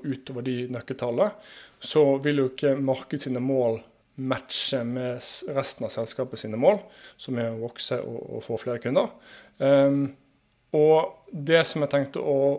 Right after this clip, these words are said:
å ha som hovedfokus i dag, er å snakke om, eh, på det rapporteringsstrukturen, eller mer de spesifikke tallene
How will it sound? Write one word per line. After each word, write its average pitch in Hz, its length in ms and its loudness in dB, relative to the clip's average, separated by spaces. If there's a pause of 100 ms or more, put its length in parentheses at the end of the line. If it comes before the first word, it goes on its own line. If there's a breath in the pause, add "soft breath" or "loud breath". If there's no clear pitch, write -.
(120)
å 143 80 2 (200)
ha 147 160 0
som 139 180 -2
hovedfokus 135 540 -4
i 135 40 0
dag, 196 200 6
er 165 80 2
å 143 100 -2
snakke 139 260 2
om, 127 140 2 (460 loud breath)
eh, 135 120 -4
på 135 160 -8
det 139 160 0
rapporteringsstrukturen, 135 1500 -2
eller 127 240 -2
mer 139 320 0 (280)
de 147 160 -6
spesifikke 135 640 -2
tallene 117 560 2